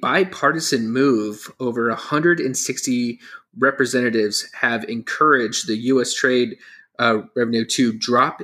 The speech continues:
its twenty-five percent tariff on Airbus. Now, this is a story that we've been covering since day one of this podcast. And basically what it means and what it has to do with is Airbus and the Amer-, and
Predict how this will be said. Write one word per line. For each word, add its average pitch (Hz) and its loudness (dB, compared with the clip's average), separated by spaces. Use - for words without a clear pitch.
its - -8
twenty-five 123 0
percent 113 -2
tariff 113 0
on 107 -4
Airbus. - -4
Now, 110 -2
this 135 0
is 180 -2
a 156 0
story 123 2
that 107 -4
we've 117 -4
been 117 -2
covering 117 -2
since 95 -8
day 110 -2
one 110 -2
of 117 -8
this 107 -4
podcast. 127 -2
And 113 -6
basically 135 2
what 120 0
it - -6
means 117 -6
and 117 -10
what 120 0
it - 0
has 120 -2
to 117 -10
do 180 4
with 120 0
is 113 -2
Airbus 151 2
and 120 -4
the 123 -2
Amer-, 117 0
and 110 -2